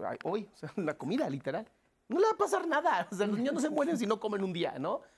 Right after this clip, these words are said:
Sí, pero es este miedo de, "Y entonces van a decir que soy mala mamá si lo ven más flaco". Y yo, "¿Qué te importa lo que digan otras mamás?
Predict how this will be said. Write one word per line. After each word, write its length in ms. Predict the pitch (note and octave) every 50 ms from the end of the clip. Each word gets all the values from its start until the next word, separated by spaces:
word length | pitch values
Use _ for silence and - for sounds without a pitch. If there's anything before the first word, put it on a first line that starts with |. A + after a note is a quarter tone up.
| _ _ _ _ _ _ _ _ _
Sí, 180 | - - A3+ A#3
pero 160 | A#3 A3+ G#3
es 80 | G#3 F#3+
este 220 | A3 G#3+ - A3+
miedo 240 | G#3+ G#3 G3 G3 G3+
de, 100 | G3 F#3
"Y 160 | D#3+ D#3 D#3+
entonces 240 | E3 D#3 - F#3+ F#3+
van 140 | G3 G3 G#3
a 40 | G#3
decir 160 | F3 G3 F#3+
que 60 | -
soy 120 | - - F#3
mala 180 | F3 E3+ D3+
mamá 300 | C3+ B2+ B2 E3 A#3+ D#4+
si 80 | C4 G3+
lo 80 | D#3 D3
ven 100 | C#3+ C#3+
más 140 | C#3 C3
flaco". 340 | - F#3 A#3+ D4 - - - - - - _ _ _ _ _ _ _ _ _ -
Y 60 | D3+
yo, 120 | - F3+
"¿Qué 120 | - - G#3
te 100 | - F#4+
importa 560 | G#4 G#4+ C#4+ - - G3+ A3 D4 F4+ - G#4
lo 100 | F#4 -
que 100 | - F3+
digan 180 | E3+ F#3+ G#3 G3+
otras 160 | G3 A#3 G#3+
mamás? 480 | A#3 C4+ D4+ F#4 G#4 F#4+ - - -